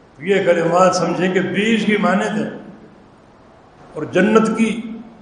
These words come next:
زرخیز مٹی اور میٹھا پانی اسے فوراً قبول کر کے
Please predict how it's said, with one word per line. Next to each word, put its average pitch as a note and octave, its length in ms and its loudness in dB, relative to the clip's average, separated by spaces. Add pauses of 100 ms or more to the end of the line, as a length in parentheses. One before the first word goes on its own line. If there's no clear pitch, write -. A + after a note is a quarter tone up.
زرخیز F3+ 520 0
مٹی A#3+ 460 -2 (1080)
اور E3 120 -6
میٹھا A3 380 2 (100)
پانی A#3 480 2
اسے G3+ 220 0
فوراً G#3+ 380 4
قبول B3+ 460 4
کر G#3 120 4
کے - 160 -2